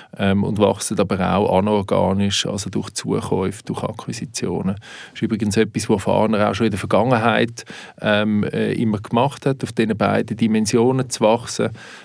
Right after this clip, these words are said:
Bin ja selber in dem Sinn, äh, mit Rod, ähm, ein Akquisitionswachstum, ähm, und da hat's vorher schon einige gegeben und die Strategie, ähm, fahren wir jetzt weiter in der Schweiz. Ähm, ich glaub, für die Schweiz kann man sagen,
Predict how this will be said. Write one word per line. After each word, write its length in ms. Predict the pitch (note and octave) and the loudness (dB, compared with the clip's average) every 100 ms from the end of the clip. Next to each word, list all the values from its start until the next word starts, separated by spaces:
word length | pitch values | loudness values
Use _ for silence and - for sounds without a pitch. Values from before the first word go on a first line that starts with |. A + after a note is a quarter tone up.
| - | -6
Bin 140 | G2+ | -2
ja 100 | G#2 | 0
selber 420 | G2 F#2 G2 G#2 G#2 | 2 2 2 0 -2
in 100 | G2+ | -2
dem 240 | G2+ G#2 | -2 -2
Sinn, 340 | G#2 G#2 G#2 | -2 0 0
äh, 200 | - G2+ | 0 0
mit 320 | F#2+ E2+ G#2 G2+ | 0 0 -2 0
Rod, 520 | G2 F#2+ A2 - - - - - - | 2 2 2 -4 -16 -20 -20 -12 -4
ähm, 340 | G2 F#2+ F#2+ | 0 2 0
ein 180 | - G2 | 0 0
Akquisitionswachstum, 1700 | F#2 G#2 - G2+ - - A2 A2 A#2 A#2 A2 A#2 - - A2+ A2 A2+ A2+ - - - | 0 -2 -4 -6 -6 -2 0 2 0 2 2 2 -2 -2 0 0 -2 -6 -16 -20 -10
ähm, 360 | - F#2+ G2 F#2+ | -2 0 0 0
und 240 | - - | -2 -6
da 80 | G2 | -4
hat's 160 | F#2 - | -4 -4
vorher 300 | - G#2 G#2+ | 0 0 0
schon 160 | A2 | -2
einige 420 | F#2 G2 G#2 G#2 - | -2 0 -2 -4 -6
gegeben 420 | - F#2 F#2+ G2+ - - - | -2 0 0 -2 -12 -14 -4
und 240 | G2+ F2 | -4 -2
die 80 | - | -4
Strategie, 760 | - G2 G2 - - G2+ G2+ - | -2 -4 -4 -6 -6 -4 -4 -4
ähm, 280 | G2 G2 G2+ | -2 -2 -4
fahren 400 | - F#2+ F#2+ G#2 | -4 -4 -2 -2
wir 80 | G2+ | -2
jetzt 260 | G2+ - | -4 -6
weiter 500 | - F#2+ - G#2+ G2+ G2+ | -4 -6 -4 -4 -4 -4
in 120 | - | -6
der 80 | - | -4
Schweiz. 540 | - G#2 B2+ - - - - - - - | -4 -2 -2 -2 -8 -10 -14 -18 -18 -4
Ähm, 200 | G2 A2 | 0 0
ich 80 | A2+ | 2
glaub, 180 | A#2 A2+ | 0 0
für 100 | - | -2
die 100 | - | 0
Schweiz 280 | B2+ C3+ - | 2 2 2
kann 120 | B2+ | 2
man 80 | A#2+ | 4
sagen, 440 | A#2+ A2+ B2 A2 | 4 2 4 2